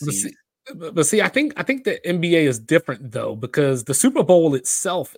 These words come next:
Speaker 1: is a spectacle. You know, you got the whole week, the Radio Row, all that kind of stuff, celebrities everywhere.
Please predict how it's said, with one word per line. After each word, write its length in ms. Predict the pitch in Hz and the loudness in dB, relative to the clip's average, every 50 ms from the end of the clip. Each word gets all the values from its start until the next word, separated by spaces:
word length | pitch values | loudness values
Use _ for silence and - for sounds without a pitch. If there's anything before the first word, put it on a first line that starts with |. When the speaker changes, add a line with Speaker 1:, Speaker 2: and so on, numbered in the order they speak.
| _ - | _ -8
Speaker 1:
is 140 | 139 120 | -6 -6
a 60 | 123 117 | -4 -6
spectacle. 680 | - - - 147 - - - 104 - - 92 101 113 120 | -6 -4 -4 -6 -6 -6 -12 -18 -16 -14 -14 -12 -12 -10
You 160 | 120 135 135 | -8 -6 -4
know, 140 | 135 131 127 | -2 -2 -2
you 160 | 127 139 147 | -2 -2 0
got 180 | 151 143 139 | 0 -2 -2
the 80 | - 131 | -2 -6
whole 280 | 117 139 147 143 135 123 | -2 0 0 0 0 -2
week, 320 | 123 135 139 143 139 - _ - | -4 -6 -6 -6 -8 -10 _ -10
the 100 | 131 120 | -6 -4
Radio 400 | 131 139 135 143 143 131 131 135 | -2 -2 -2 -2 -2 -4 -4 -4
Row, 440 | 127 123 131 131 135 135 135 135 | -2 -2 0 2 2 2 2 0
all 200 | 131 127 131 135 | -2 -2 -2 -4
that 160 | 135 131 120 - | -6 -6 -10 -10
kind 220 | - 139 127 123 | -10 -10 -10 -10
of 40 | - | -12
stuff, 240 | - - 139 131 - | -10 -10 -8 -8 -8
celebrities 600 | - - 120 127 131 135 131 135 131 131 127 120 | -10 -10 -8 -8 -8 -6 -6 -6 -8 -8 -6 -6
everywhere. 560 | 139 131 127 131 127 131 135 131 131 127 120 | -6 -6 -6 -8 -6 -4 -4 -2 -4 -4 -6